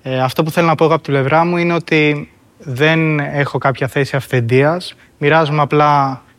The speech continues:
τις δικές μου σκέψεις και το δικό μου τρόπο που, με τον οποίο λειτουργώ.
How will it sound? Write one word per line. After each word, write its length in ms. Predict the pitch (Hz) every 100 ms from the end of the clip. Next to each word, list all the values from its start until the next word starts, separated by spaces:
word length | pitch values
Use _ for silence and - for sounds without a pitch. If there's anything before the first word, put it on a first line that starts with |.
| -
τις 160 | 139
δικές 360 | 135 127 147 143
μου 80 | 139
σκέψεις 340 | - 143 135
και 100 | 143
το 100 | 131
δικό 320 | 131 131 147
μου 340 | 139 131 120 123 _ _ _ _
τρόπο 580 | 143 143 139 135 127 117
που, 440 | - 127 123 123
με 120 | 127
τον 120 | 123 139
οποίο 220 | 127 135
λειτουργώ. 680 | 123 120 117 113 131 190